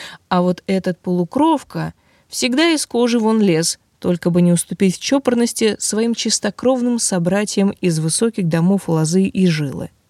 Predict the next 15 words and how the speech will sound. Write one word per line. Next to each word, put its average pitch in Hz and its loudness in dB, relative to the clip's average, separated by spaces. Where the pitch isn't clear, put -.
«Могу 190 0
я 330 0
присесть?» 202 -8
«О, 175 0
мать 202 2
тьмы! 220 2
Как 190 0
грубо 285 2
с - 0
моей 165 2
стороны!» 165 -2
Очень 175 0
натурально 165 0
ужаснулся 170 0
Артмаэль. 170 -2